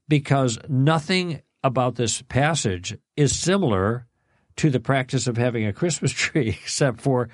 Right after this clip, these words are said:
cutting the wood and decorating it and fastening it so it doesn't fall over. The context there makes it really clear that people are using these trees that they're decorating and fastening so it doesn't fall over,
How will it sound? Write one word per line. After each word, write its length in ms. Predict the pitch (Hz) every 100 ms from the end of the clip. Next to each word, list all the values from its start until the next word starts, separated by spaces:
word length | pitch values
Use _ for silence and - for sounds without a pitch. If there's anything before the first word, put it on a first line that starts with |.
| - - _
cutting 320 | - 156 151 139
the 80 |
wood 200 | 127 139
and 120 | 131 113
decorating 580 | 127 127 120 117 120 120
it 140 | 117
and 100 | 113
fastening 400 | 123 120 120 117
it 120 | 120 117
so 140 | 123
it 60 | 113
doesn't 220 | 120 123
fall 260 | 123 120 147
over. 360 | 175 107 - _ _ _ _ _ _ -
The 80 | 131
context 540 | 143 190 208 123 -
there 160 | 117 110
makes 280 | 123 -
it 100 | 120 123
really 300 | 143 202 156
clear 480 | 113 98 90 95 - - -
that 160 | 117
people 260 | 147 143 120
are 60 |
using 600 | 117 120 156 143 131 113 -
these 420 | 104 123 139 -
trees 600 | - 156 151 98 139 143
that 180 | 123 113
they're 120 | 110
decorating 640 | 95 110 113 101 98 107 107
and 140 | 92
fastening 440 | 101 101 - 95
so 160 | 92 98
it 40 | 90
doesn't 280 | 98 92
fall 240 | 90 90 82
over, 400 | 82 90 117